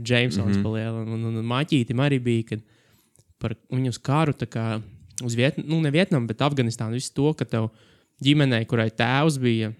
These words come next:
Speaker 1: atcim-, laikam, kar-, nu, karoja Afganistānā vai, nu, kur, nu, viņi tur karo visu. Un tad viņš arī bija tā kā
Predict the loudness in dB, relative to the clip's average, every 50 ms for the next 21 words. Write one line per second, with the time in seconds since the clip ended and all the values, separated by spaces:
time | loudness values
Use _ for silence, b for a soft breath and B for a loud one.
0 | -16 _ _ _ _ _ -20 -18 _ -12 -10 -8 -8 -8 -8 -6 -4 -2 -2 -2
1 | -4 -4 -4 -2 0 0 0 0 0 0 2 2 0 -2 -2 0 2 4 4 6
2 | 6 4 4 2 2 0 0 -2 -4 -6 -4 -6 -4 -4 -4 -4 -4 -4 -4 -4
3 | -4 -4 -6 -6 -8 -8 -8 -8 -8 -8 -8 -8 -8 -6 -6 -6 -6 -6 -8 -6
4 | -2 0 2 2 2 2 2 0 0 -2 -6 -12 b b b b b b b b
5 | b -6 -4 -4 -4 -4 -4 -2 0 2 2 2 2 0 -2 -4 -6 -6 -6 -6
6 | -4